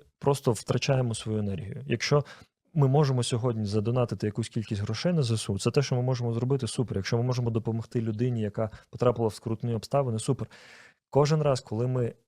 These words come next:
працюємо з реальністю, з тим, що нам реально доступно, ми будемо ставати сильнішими. Людина, кол-, є-, коли вона не працює з реальністю, а коли вона намагається в своїй голові працювати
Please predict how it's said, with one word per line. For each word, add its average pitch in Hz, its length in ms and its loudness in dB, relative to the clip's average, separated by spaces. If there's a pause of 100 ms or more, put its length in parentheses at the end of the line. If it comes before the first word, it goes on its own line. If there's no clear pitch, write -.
(120)
працюємо 120 520 -2
з 98 80 -4
реальністю, 113 600 0
з - 120 -8
тим, 120 220 0
що - 180 -4
нам 113 220 0
реально 117 320 2
доступно, 127 440 -2
ми 113 100 0
будемо 143 320 0
ставати 120 380 -2
сильнішими. 113 720 -4 (680)
Людина, 131 420 2
кол-, 120 320 0
є-, 127 100 0
коли 131 420 0
вона 120 260 0
не 123 260 2
працює 123 360 0
з 113 40 0
реальністю, 104 540 0
а - 80 -6
коли 131 220 0
вона 120 220 0
намагається 110 640 -2
в - 60 -12
своїй 117 380 -4
голові 107 500 -4 (340)
працювати 113 680 -4